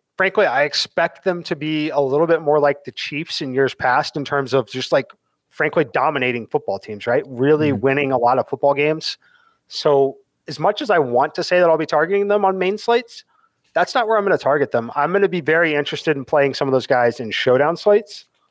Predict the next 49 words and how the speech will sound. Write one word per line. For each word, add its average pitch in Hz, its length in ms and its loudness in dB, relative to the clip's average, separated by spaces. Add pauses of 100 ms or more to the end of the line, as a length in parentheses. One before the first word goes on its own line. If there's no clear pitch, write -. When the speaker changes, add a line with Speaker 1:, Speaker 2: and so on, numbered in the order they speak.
(300)
Speaker 1:
Uh, 120 340 2
I, 123 240 0
I 127 60 2
think 151 220 -4
that 151 140 2
isolating 147 560 2
some 143 180 0
of 131 80 2
those 131 240 4
games 143 640 -4 (220)
and 143 100 -4
those 135 140 2
players 135 460 2
at, 117 340 -2 (400)
again, 123 320 -4
very 143 260 2
dynamic 127 640 -2
pricing 135 460 -2
that 147 120 -2
we 151 80 -2
see 147 240 0
in 143 80 4
the 131 80 0
showdown 139 320 2
slates, 180 400 0 (600)
that's 147 380 -2
likely 127 460 0
where 135 220 2
the 135 100 2
value 123 340 2
is 131 120 -4
going 135 200 0
to 127 60 -4
be 131 140 -2
with 131 120 0
some 139 140 -2
of 123 80 0
those 127 140 2
guys. 165 400 0 (400)
Um, 113 420 0 (760)
otherwise, 165 480 4
y-, 170 80 -8
you're 170 160 2
gonna 196 180 0
have 202 240 -2
to 180 80 -12
take 165 260 -2
some 165 200 -6
shots. - 640 -2